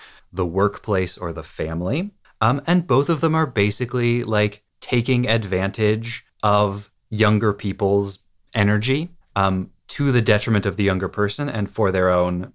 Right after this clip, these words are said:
uh, personal benefit. And that's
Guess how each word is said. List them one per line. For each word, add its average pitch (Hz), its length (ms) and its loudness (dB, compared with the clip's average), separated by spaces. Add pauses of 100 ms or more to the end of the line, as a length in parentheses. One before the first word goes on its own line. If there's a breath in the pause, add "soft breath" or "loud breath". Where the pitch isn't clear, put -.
(120)
uh, 87 240 -4
personal 87 800 -4
benefit. - 560 -2 (1300)
And 139 160 2
that's - 340 -2